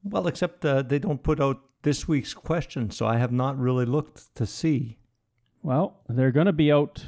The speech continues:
Speaker 2: before the podcast drops.
Speaker 1: Well, you know what? I, I, I, my, my question.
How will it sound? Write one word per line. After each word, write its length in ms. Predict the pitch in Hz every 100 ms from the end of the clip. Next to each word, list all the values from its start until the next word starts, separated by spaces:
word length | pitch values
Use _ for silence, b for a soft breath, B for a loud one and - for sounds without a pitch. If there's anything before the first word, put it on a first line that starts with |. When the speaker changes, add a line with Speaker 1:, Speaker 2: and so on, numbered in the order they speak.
| -
Speaker 2:
before 360 | - 113 143 143
the 80 | 123
podcast 600 | - 135 147 123 101 -
drops. 540 | 95 92 143 - - _ _ -
Speaker 1:
Well, 180 | 131
you 100 | -
know 100 | 139
what? 120 | 165 147
I, 360 | 131 131 139 -
I, 60 | 127 -
I, 140 | 131
my, 340 | 127 165 277 - -
my 200 | 143 170
question. 560 | - - 175 - 117